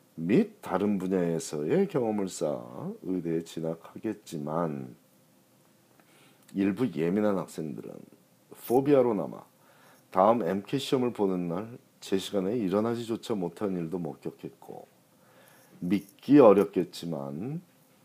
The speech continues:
첫 엠캣을 망쳐서 일 년을 뒤로 미루어 지로-, 지원하게 된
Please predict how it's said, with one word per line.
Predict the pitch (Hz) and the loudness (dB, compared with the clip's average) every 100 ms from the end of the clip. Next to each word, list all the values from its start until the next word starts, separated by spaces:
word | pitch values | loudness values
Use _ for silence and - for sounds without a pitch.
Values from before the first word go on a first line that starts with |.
| _ _ _ - | _ _ _ 0
첫 | 175 156 | 2 4
엠캣을 | 117 117 135 135 139 | 4 4 2 2 2
망쳐서 | 110 107 101 - 143 | 2 0 -4 0 0
일 | 127 92 104 | 2 0 2
년을 | 110 117 120 | 0 0 -4
뒤로 | - 101 110 | -4 -2 0
미루어 | 98 92 87 92 127 | 0 -2 0 0 0
지로-, | 127 110 101 - | -2 -4 -4 -4
지원하게 | - 95 120 123 110 104 | -6 0 2 2 0 -2
된 | 101 104 | -2 -4